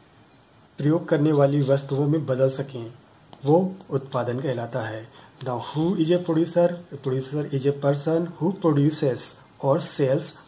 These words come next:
goods and services to generate income।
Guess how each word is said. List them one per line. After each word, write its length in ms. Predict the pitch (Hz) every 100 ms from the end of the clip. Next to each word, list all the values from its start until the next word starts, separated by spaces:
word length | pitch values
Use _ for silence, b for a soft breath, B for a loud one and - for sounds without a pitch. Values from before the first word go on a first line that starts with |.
| 131
goods 240 | 147 -
and 140 | 160 180
services 580 | 147 127 135 135 131 -
to 60 | 127
generate 500 | 135 123 135 - B B B - -
income। 420 | 151 170 147 117